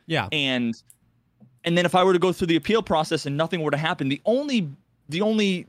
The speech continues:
Speaker 2: thing I would have is my name and my reputation in the community, which ninety-nine point nine percent of the community doesn't have.
Speaker 1: Yeah.
Speaker 2: So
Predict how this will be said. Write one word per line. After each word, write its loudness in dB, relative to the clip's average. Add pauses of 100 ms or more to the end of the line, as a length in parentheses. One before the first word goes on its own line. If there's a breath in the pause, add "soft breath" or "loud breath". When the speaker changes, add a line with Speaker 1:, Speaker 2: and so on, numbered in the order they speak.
Speaker 2:
thing -2
I 2
would 2
have -2 (320)
is 0
my 2
name 2
and 2
my 2
reputation 0
in -2
the -2
community, 0
which 0 (280 soft breath)
ninety-nine 2
point 0
nine 0
percent -4
of -4
the -6
community -2
doesn't -2
have. -6 (360)
Speaker 1:
Yeah. -2
Speaker 2:
So 2